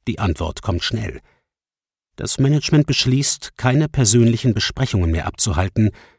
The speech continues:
und stattdessen virtuelle Treffen zu veranstalten, auf denen der Belegschaft keine Gelegenheit mehr gegeben wird, schwierige Fragen zu stellen. Auf die Bedenken, die von den Mitarbeitern geäußert wurden,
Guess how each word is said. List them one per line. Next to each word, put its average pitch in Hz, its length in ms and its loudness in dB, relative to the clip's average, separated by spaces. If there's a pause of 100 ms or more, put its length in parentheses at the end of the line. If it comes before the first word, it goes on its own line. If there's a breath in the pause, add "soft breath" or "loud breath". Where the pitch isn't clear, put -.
(360 loud breath)
und 127 140 2
stattdessen 127 600 0
virtuelle 95 540 -2
Treffen - 320 -4
zu - 140 -2
veranstalten, 107 920 -2 (100)
auf - 220 -4
denen 139 280 2
der 131 140 2
Belegschaft 110 680 0
keine 131 320 0
Gelegenheit 101 580 0
mehr 92 100 0
gegeben 92 420 -4
wird, 101 320 -6
schwierige 85 480 -4
Fragen 90 420 -8
zu - 140 -6
stellen. - 420 -8 (1700)
Auf 120 140 -4
die 113 100 0
Bedenken, 101 580 0
die 82 120 -6
von 87 180 -8
den 82 180 -2
Mitarbeitern 90 540 -2
geäußert 101 500 -2
wurden, 104 340 0